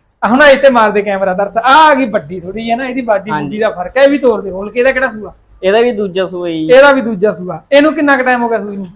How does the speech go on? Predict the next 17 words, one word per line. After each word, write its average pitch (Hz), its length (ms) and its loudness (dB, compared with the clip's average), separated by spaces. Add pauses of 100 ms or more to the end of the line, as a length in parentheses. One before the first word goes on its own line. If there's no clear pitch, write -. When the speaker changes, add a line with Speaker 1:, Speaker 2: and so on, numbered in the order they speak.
(120)
Speaker 2:
ਇਹਨੂੰ 233 240 -6
ਵੀ 254 80 -6
ਜੀ 262 180 -4
ਪੰਦਰਾਂ 233 500 -2
ਦਿਨ 226 100 0
ਹੀ 233 60 0
ਹੋਏ 175 220 -6
ਨੇ 170 160 -6
ਸੂਈ 156 240 -14
ਨੂੰ। 143 100 -16 (140)
Speaker 1:
ਹਾਂ, 190 140 -6
ਇਹਦੇ 294 200 4
ਨਾਲ 311 200 4
ਵੀ 311 100 0
ਵੱਛੀ 277 340 0
ਆ। 190 140 -4 (240)
Speaker 2:
ਹਾਂਜੀ। 175 360 0